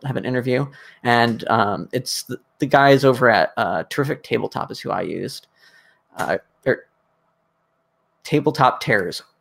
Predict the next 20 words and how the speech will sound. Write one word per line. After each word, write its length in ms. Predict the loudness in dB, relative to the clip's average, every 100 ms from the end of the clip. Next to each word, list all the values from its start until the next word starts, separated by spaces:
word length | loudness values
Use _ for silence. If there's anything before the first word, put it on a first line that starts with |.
| -2
Wow. 380 | -2 0 -6 -12 _ _ _ _ -8
Tabletop 560 | 0 0 0 2 0 0
Terrors. 500 | -2 -2 -2 -6 -4
I 60 | -2
don't 100 | 0
know 80 | 0
how 240 | 2 4
I 200 | 6 4 -2 _ 0
got 180 | 2
that 120 | 2 4
backwards 640 | 2 2 -4 -6 -8 -14 _ _ -8
right 180 | -8
there, 260 | -6 -6 -4 2
but, 260 | 2 2 -6 -16 -18 -20 _
um, 380 | 0 2 2 -2 -16 -18 -18 _
<laughs> 440 | _ _ _ _ _
sorry, 240 | 2 4
Tim. 320 | 4 -2 -4 -10 -20 -20 -20 _ _ _ _ _ _ _ _ _ _ _
But, 180 | 4 6
uh, 360 | 8 6 4